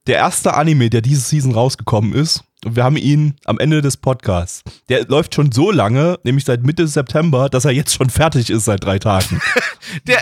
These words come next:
Speaker 2: äh, der hat zwölf Folgen durchgemacht, oder was?
Speaker 1: Der, der elf Folgen hat er. Der
Speaker 2: Elf
Speaker 1: hat elf
Speaker 2: Folgen sogar
Speaker 1: Folgen
Speaker 2: nur,
Speaker 1: gehabt
Speaker 2: okay.
Speaker 1: und lief seit Mitte September durch und vor drei Tagen war er halt fertig. Und wir reden jetzt drüber. Nachdem ihn wirklich jeder schon gesehen hat, wahrscheinlich, der den sehen wollen,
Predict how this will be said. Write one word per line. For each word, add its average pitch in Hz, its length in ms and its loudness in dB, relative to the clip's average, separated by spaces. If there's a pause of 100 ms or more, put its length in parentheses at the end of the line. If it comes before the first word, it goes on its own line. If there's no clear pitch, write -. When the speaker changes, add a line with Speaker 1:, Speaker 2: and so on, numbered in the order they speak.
(120)
Speaker 2:
äh, 214 60 -2
der 220 180 -2
hat 262 140 -4
zwölf 247 260 -2
Folgen 233 300 -2
durchgemacht, 208 500 -6
oder 185 160 -8
was? 254 240 -6 (260)
Speaker 1:
Der, 160 160 2 (280)
der 131 180 -2
elf 147 220 0
Folgen 113 380 -2
hat 107 120 -2
er. 95 140 -2
Der 113 180 -2
Speaker 2:
Elf 202 60 2
Speaker 1:
hat - 80 -2
elf - 40 -14 (120)
Speaker 2:
Folgen 147 160 0
sogar 160 140 0
Speaker 1:
Folgen 170 160 0
Speaker 2:
nur, 151 40 0
Speaker 1:
gehabt 143 260 2 (140)
Speaker 2:
okay. - 20 -20 (220)
Speaker 1:
und 139 240 -2
lief 156 180 -2
seit 143 200 0
Mitte 147 200 0
September 147 500 0
durch 151 360 0
und 135 120 -4
vor 139 120 0
drei 131 220 0
Tagen 143 280 0
war 135 120 0
er 135 40 0
halt 135 140 -2
fertig. 123 380 -2
Und 127 100 -2
wir 123 100 2
reden 135 200 0
jetzt 131 280 0
drüber. 107 320 0 (520)
Nachdem 131 480 0
ihn 135 180 -2
wirklich 147 260 2
jeder 147 280 4
schon 120 200 -2
gesehen 110 280 0
hat, 98 100 -2
wahrscheinlich, 104 400 2
der 110 140 2
den 107 160 0
sehen 113 240 2
wollen, 107 320 0